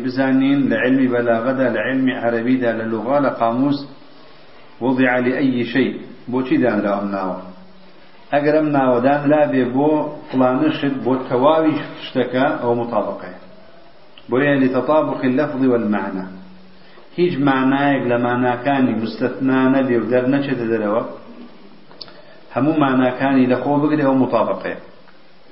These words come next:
ئەمما تەضەمون، تەضەمون، تعریف تەضەمون بریتێ لە چی؟ دلالة اللفظ على جزء معناه.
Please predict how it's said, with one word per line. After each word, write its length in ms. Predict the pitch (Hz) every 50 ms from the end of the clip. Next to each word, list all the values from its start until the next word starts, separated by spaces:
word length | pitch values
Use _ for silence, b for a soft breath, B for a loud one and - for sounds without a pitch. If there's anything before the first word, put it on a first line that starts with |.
| - - - - - - - - - - - - - - B B B B B B B B - -
ئەمما 320 | 143 160 165 160 156 147 139 -
تەضەمون، 480 | 143 135 131 139 139 139 147 147 135 131 131 - - - - - - - - - - - -
تەضەمون، 380 | 117 110 117 117 120 135 131 120 120
تعریف 260 | 113 117 127 123 - - -
تەضەمون 400 | 113 113 113 110 113 123 131 - - - - - - - - 110
بریتێ 320 | 110 113 107 104 131 127 120
لە 60 | 120 117 117
چی؟ 100 | 127 143 147 143 - B B B B B B B B - - 107 117
دلالة 500 | 123 123 131 143 143 143 135 127 117 - 123 117
اللفظ 380 | 117 117 127 - 139 135 113 117 127 123 110 107
على 220 | 117 117 117 117 113 113 107 104
جزء 240 | 127 139 139 139 - 143 135 131
معناه. 380 | 117 107 113 117 117 113 101